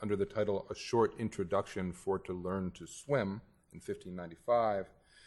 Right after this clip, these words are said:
represents swimming as a formal, trainable skill suitable for young gentlemen being educated at Cambridge.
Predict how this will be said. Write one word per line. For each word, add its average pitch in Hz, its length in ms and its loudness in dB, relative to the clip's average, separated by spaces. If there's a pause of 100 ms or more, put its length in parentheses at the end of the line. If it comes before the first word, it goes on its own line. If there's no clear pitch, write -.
(320)
represents 160 560 0
swimming 127 540 2
as 101 180 -2
a 95 80 4
formal, 127 800 4 (260)
trainable 104 800 2
skill - 600 -4 (240)
suitable 107 480 2
for 101 120 -4
young 101 300 -2
gentlemen 90 500 -2
being 92 300 -8
educated 87 460 -10
at - 200 -20
Cambridge. - 540 -10